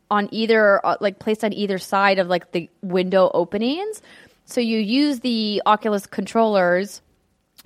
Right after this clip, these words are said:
to grab on, and then you can move it up and down, and then you can turn it side to side using, uh, when you're holding both hands. And if you just grab with one hand, you can just kind of move yourself up and down, but you can also move it forward and back, which I really liked, because sometimes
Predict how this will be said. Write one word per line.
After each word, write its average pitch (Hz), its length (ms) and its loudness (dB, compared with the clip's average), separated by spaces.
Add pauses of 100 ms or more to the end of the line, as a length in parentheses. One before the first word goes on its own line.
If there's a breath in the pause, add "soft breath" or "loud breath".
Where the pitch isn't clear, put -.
to 226 100 -2
grab 220 260 4
on, 226 240 4
and 208 80 -2
then 196 80 -4
you 190 60 -4
can 196 320 -4
move 196 300 -2
it 226 280 0
up 190 180 0
and 185 200 -4
down, 190 420 0
and 214 100 -2
then 190 80 -4
you 180 80 -8
can 185 200 -10
turn 190 320 -4
it 190 200 -4
side 185 400 0
to 190 80 -6
side 190 600 0 (480 loud breath)
using, 208 720 -2 (100)
uh, 202 160 4
when 190 160 -2
you're 190 300 2
holding 196 400 0
both 180 200 2
hands. 254 380 -2
And 190 80 -6
if 185 80 -10
you 196 80 -6
just 185 240 -8
grab 180 220 2
with 170 180 -2
one 320 180 2
hand, 196 540 0 (340 loud breath)
you 208 240 -2
can 196 400 0
just 190 200 -4
kind 214 160 2
of 185 120 -2
move 196 220 -2
yourself 185 420 0
up 180 180 0
and 175 140 -6
down, 175 400 0
but 240 100 -4
you 233 60 -4
can 254 120 -4
also 311 320 0
move 240 200 -2
it 208 120 -12
forward 208 420 -4
and 170 160 -8
back, 185 380 0
which 190 160 -6
I 185 60 0
really 175 280 -4
liked, 165 400 -6
because 196 260 -4
sometimes 233 540 -2